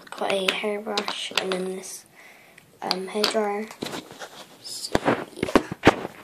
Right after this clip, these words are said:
that's a separate piece to this one. Okay,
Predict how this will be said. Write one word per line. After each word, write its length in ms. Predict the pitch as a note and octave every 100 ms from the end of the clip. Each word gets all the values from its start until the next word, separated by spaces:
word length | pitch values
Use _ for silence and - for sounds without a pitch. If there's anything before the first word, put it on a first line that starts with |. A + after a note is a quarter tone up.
| -
that's 360 | - - - -
a 60 |
separate 560 | F3 F3+ - - - -
piece 440 | - - - - - -
to 100 | - - - - -
this 260 | D#3+ - -
one. 240 | - - - -
Okay, 160 | -